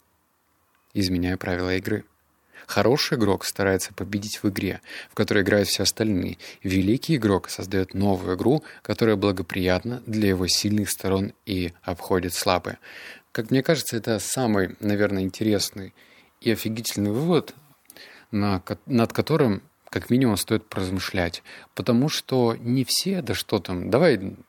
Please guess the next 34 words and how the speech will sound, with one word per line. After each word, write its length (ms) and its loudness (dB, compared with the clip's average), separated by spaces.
я 160 0
же 140 -6
не 60 -2
могу, 240 -2
я 140 4
же 60 -2
тебя 180 -2
не 140 2
вижу 220 0
со 160 -8
стороны, 460 -6
да, 140 4
вот 160 0
давай 180 2
скажу 260 -8
про 160 -8
себя. 360 -2
Я 160 4
точно 360 0
не 160 2
лучший 480 2
оратор, 440 2
я 140 0
точно 320 -2
не 100 2
лучший 320 0
диктор, 460 -2
я 180 0
точно 560 0
не 160 2
лучший 520 0
чтец, 580 -2
<laughs> 20 -20
если 260 -8